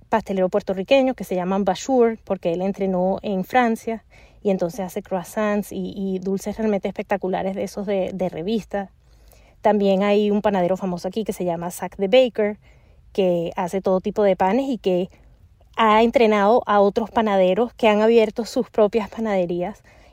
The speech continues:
en distintas urbanizaciones para que otros vecinos tengan chance también de poder tomarse un, un café y comerse un sándwich cerca de su casa y no tener que ir lejos. Creo que es importante apreciar estos sitios porque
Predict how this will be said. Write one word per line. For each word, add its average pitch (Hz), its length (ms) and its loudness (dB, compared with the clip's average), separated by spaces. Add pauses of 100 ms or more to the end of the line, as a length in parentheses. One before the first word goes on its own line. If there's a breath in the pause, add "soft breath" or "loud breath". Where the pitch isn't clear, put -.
en 254 140 8
distintas 247 400 2
urbanizaciones 220 840 0
para 196 260 0
que 185 280 -2 (160)
otros 254 360 4
vecinos 202 540 0
tengan 202 300 -2
chance 196 520 -8 (380 soft breath)
también 196 540 2
de 190 340 0 (320 soft breath)
poder 208 400 6 (180)
tomarse 220 400 4
un, 226 380 4
un 226 100 0
café 220 260 2
y 214 40 2
comerse 220 320 2
un 220 80 0
sándwich 214 580 -4 (160 soft breath)
cerca 214 360 2
de 214 100 4
su 190 120 -4
casa 196 280 -2
y - 20 0
no 196 140 0
tener 196 300 -4
que 214 120 -2
ir 202 300 -2
lejos. 185 640 -6 (760 soft breath)
Creo 240 240 6
que 285 80 0
es 269 60 0
importante 240 380 2
apreciar 196 520 0
estos 208 320 -6
sitios 220 520 -4 (100)
porque 196 500 0